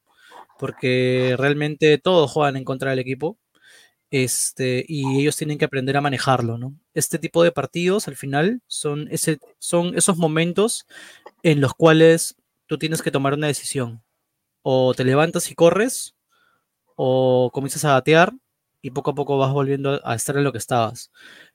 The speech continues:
Yo creo que por tiempos, por tiempos y por lo que es la Juventus, eh, les va a tocar a ellos pararse y correr.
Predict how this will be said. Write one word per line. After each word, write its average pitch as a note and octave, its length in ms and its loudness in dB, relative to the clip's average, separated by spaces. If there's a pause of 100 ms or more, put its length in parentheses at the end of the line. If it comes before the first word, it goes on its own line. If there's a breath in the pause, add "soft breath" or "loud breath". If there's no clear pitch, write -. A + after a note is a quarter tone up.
Yo C3 160 -4
creo D3+ 160 4
que D3 140 -2
por B2+ 140 -6
tiempos, D3 560 -4 (120)
por C3 180 -4
tiempos F#3 560 2 (460)
y C3 200 -4
por B2+ 180 -2
lo C3 120 2
que - 80 0
es C#3 60 0
la D#3 140 6
Juventus, D#3+ 680 2 (180)
eh, A#2+ 300 -2
les A#2 140 0
va C3 60 2
a B2+ 40 -2
tocar C3 280 0
a C3 60 4
ellos C3+ 160 4
pararse B2+ 400 -2
y - 20 -10
correr. B2 320 -4